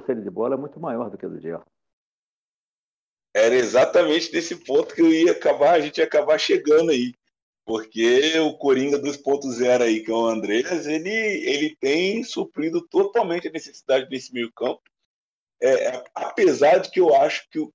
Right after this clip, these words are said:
Speaker 2: que o Gerson, quando ele queria jogar, quando ele tava com fome, ele também era um leão. Mas o Andrés contribui muito mais pra mim na, na, na, no ataque. Ele chuta de fora da área, ele acha aquele passe mais difícil,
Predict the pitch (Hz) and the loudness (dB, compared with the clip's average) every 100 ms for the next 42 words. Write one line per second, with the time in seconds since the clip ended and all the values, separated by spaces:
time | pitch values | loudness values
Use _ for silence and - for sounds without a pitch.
0 | - 143 131 131 139 147 127 110 _ - | -8 -6 0 0 0 -4 -6 -8 _ 0
1 | 147 151 127 - 131 120 165 139 113 98 | 2 0 -4 -16 -16 -4 0 0 0 0
2 | 120 123 - 107 110 117 - 123 147 - | 2 2 0 -6 -4 -4 -2 0 0 -4
3 | 104 - - 131 156 110 98 _ _ _ | -12 -14 -2 2 2 -2 -10 _ _ _
4 | _ 107 120 120 123 117 131 139 151 202 | _ -4 -4 0 0 2 0 0 2 4
5 | 165 113 - _ _ _ _ 135 160 175 | 4 2 -4 _ _ _ _ 2 4 4
6 | 170 147 170 175 - 185 175 160 170 185 | 2 4 2 0 -4 -6 -4 -4 -2 -2
7 | 165 190 214 190 160 165 - 156 135 135 | -4 -4 -6 -2 0 0 -2 -4 -4 -4
8 | 156 185 180 175 170 165 170 170 170 165 | -6 -6 -4 -4 -2 -2 -2 2 0 0
9 | 147 160 180 - 123 131 - 101 _ _ | -6 -2 0 0 -2 -2 -6 -20 _ _
10 | - _ 165 160 - 180 156 127 - 139 | -20 _ 0 0 -2 -2 -2 -4 0 2
11 | 131 120 120 131 123 123 123 123 117 127 | 4 4 4 4 4 0 -4 -2 0 0
12 | 127 131 120 117 - 113 - 113 104 101 | -2 -6 -8 -8 -2 -2 -2 -6 -6 -8
13 | - 123 131 - 117 | -14 -12 -10 -10 -12